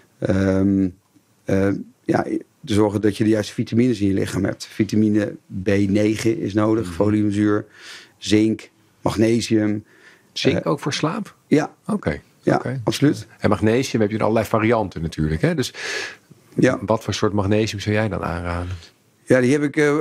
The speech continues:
Speaker 1: behoorlijk op zitten studeren, omdat, ehm, eh, als je, als je daar op internet over leest, dan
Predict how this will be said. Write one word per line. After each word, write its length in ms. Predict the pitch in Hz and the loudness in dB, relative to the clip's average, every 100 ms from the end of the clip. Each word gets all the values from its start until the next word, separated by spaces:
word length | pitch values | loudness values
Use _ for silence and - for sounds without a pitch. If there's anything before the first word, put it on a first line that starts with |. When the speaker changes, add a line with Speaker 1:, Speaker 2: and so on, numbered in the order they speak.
| 131 | 0
Speaker 1:
behoorlijk 280 | 127 151 143 | 2 2 0
op 80 | |
zitten 220 | - 135 - | -2 -4 -4
studeren, 540 | - 113 143 151 104 | -6 0 2 2 2
omdat, 400 | 107 110 107 - | 2 2 0 2
ehm, 460 | 104 107 107 101 98 - - - | 2 4 2 2 0 -4 -18 -2
eh, 480 | 104 104 104 104 104 | 0 2 2 2 0
als 140 | - | 0
je, 220 | 123 127 | 2 2
als 120 | - 110 | 0 0
je 60 | |
daar 120 | 135 | 0
op 80 | 147 | 2
internet 300 | 170 156 131 | 0 0 2
over 200 | 120 104 | 2 4
leest, 360 | 104 117 160 - | 4 4 2 2
dan 340 | 113 113 101 | 2 2 0